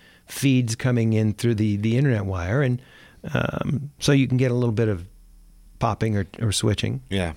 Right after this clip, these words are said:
Speaker 1: Okay, all right. And I guess the disadvantage is you, you, you can't record the signal unless you buy a D V R
Speaker 2: Get a
Speaker 1: box.
Speaker 2: D V R box.
Speaker 1: And then good luck, you know, um,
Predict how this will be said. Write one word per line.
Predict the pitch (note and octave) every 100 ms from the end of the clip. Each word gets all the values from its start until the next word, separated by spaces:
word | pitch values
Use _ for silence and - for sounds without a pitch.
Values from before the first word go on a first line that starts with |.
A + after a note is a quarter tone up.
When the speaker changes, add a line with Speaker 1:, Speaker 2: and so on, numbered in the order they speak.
| -
Speaker 1:
Okay, | D3 F3+ D3+ E3+ F3
all |
right. | E3+ - - - -
And | F3+ F3+ -
I | D#3+
guess | D#3+ F3
the | D3+
disadvantage | D3 D#3+ C#3 C#3+ D#3 D#3
is | D3+ C#3+
you, | C#3+ - - - - -
you, | B2 C3+ - - -
you | C3+
can't | - D#3+ -
record | B2+ - D3 B2
the | G#2+
signal | - G3+ E3+ G#2 - _ _ -
unless | A#2 A#2 A#2 A#2+ - - - - -
you | B2+ A2
buy | A2 A2 A#2+
a | G#2+
D | G2 B2
V | A#2
R | A2
Speaker 2:
Get |
a | G#2+
Speaker 1:
box. | G#2+ C3 E3+
Speaker 2:
D | F2 D#2+
V | E2
R | E2+
box. | D#2 D2+ D#2 -
Speaker 1:
And | A#2 A2+ A#2
then | A#2+ A#2
good | B2 C3
luck, | A#2 B2 B2+ - -
you | B2
know, | A2+ G#2 - - - - _ _ - - - -
um, | A2+ A2 G#2